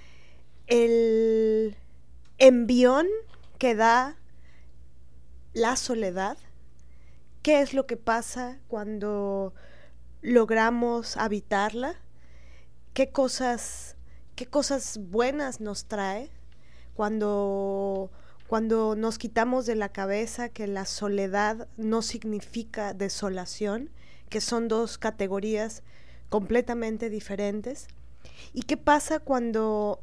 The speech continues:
<clears throat> dejamos de pensar la soledad como un estado desolador y, por el contrario, hacemos con ella,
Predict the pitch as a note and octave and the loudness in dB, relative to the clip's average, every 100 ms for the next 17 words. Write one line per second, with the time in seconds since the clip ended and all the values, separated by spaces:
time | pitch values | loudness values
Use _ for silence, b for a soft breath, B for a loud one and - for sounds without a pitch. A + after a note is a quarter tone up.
0 | - C4 A#3+ - - - - - - A#3+ | -6 -6 -6 -10 -16 -16 -16 -12 0 0
1 | A3+ A#3+ C#4 C#4+ D#4 - A#3+ B3 A3 G#3+ | 2 4 6 6 0 2 2 2 0 -2
2 | - A#3+ C#4+ - b b A#3+ G#3+ - A3 | 4 6 6 2 b b -2 -2 0 2
3 | G#3 G3+ A#3 C4 C4+ B3 A3 G#3 A3+ A#3+ | 2 4 2 2 -2 0 0 0 0 -2
4 | A#3 - A3+ G#3+ G#3+ - - G3+ A3+ G#3+ | -4 -4 0 2 0 -2 -6 4 6 6
5 | G#3 G3 G3+ - G3+ F#3+ F#3+ A3+ C#4+ B | 0 -2 -2 0 0 2 2 2 0 B
6 | B B B B B3 B3 C#4 - - - | B B B B 2 4 4 0 -14 -2
7 | A3+ A3 G#3 F#3+ A#3 A3+ B3 B3 B3+ C4 | 2 2 2 4 4 4 6 6 6 6
8 | D4 - G#3+ - D#4 E4+ C4+ - G#3+ G3+ | 4 4 4 6 6 6 2 -2 -6 -4
9 | F#3+ F3+ F3+ | -2 -4 -6